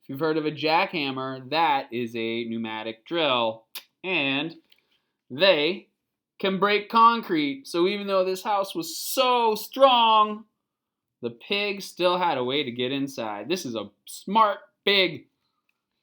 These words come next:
Well, the three little wolves managed to escape, but their chinny chin chins were trembling, trembling, trembling.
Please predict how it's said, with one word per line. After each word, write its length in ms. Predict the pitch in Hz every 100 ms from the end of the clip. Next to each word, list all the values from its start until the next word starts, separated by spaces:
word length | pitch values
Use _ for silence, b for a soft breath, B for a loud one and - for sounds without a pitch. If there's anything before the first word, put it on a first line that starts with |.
| _ _ _
Well, 360 | - 208 180 - - _ _ _ _ _ _ -
the 160 | 135
three 240 | 135 156 170
little 280 | 175 170 160
wolves 640 | 175 214 135 127 - - _ _ _ _ _ _ _ -
managed 540 | 180 220 202 196 -
to 100 | 196
escape, 520 | 185 - - 240 196
but 120 | 196
their 140 | 190 220
chinny 320 | - 302 269
chin 300 | - 294 277
chins 280 | 285 277 254
were 120 | 254
trembling, 560 | - - 294 277 240 226
trembling, 500 | 294 330 269 247 226
trembling. 680 | 254 330 320 247 233 220